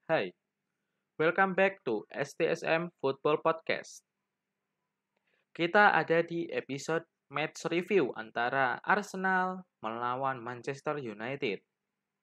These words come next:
Satu kata untuk match tadi malam. Membosankan. Ya, membosankan.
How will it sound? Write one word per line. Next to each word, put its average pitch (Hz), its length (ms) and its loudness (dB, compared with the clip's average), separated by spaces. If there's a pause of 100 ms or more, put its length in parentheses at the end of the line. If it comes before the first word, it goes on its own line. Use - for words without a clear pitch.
(880)
Satu 196 320 -4
kata 196 480 6
untuk 123 320 -4 (240)
match 165 400 -4
tadi 113 320 -2
malam. 127 400 2 (960)
Membosankan. 123 1300 -4 (800)
Ya, 120 240 0 (400)
membosankan. 131 800 -2